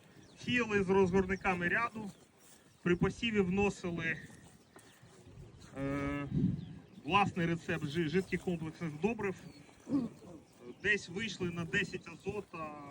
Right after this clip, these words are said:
дванадцять фосфора, нуль п'ять калія і там мікроелементи в халатонному вигляді, а також витяжка компосту Джонсона і так далі. Е, азотне живлення, сто п'ятдесят кілограм сульфат амонія,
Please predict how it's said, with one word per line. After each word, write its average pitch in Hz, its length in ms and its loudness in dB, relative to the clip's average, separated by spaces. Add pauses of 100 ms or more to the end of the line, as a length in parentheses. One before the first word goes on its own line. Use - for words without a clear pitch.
(260)
дванадцять 180 460 -12 (100)
фосфора, - 440 -4 (300)
нуль 151 180 -12
п'ять 160 220 -8
калія 175 340 -2
і 135 40 -2
там - 220 -10
мікроелементи - 640 -12
в - 40 -6
халатонному 143 720 -10
вигляді, - 500 -14
а 143 100 -12
також - 540 2 (680)
витяжка 151 400 -4
компосту 135 500 -10
Джонсона 180 540 -10 (960)
і 143 60 -6
так 156 240 -6
далі. 120 400 -4 (300)
Е, 131 640 -4
азотне 196 600 2
живлення, 202 520 0
сто 190 200 -2
п'ятдесят 185 400 -2
кілограм 185 340 0
сульфат 175 400 -6
амонія, 180 560 0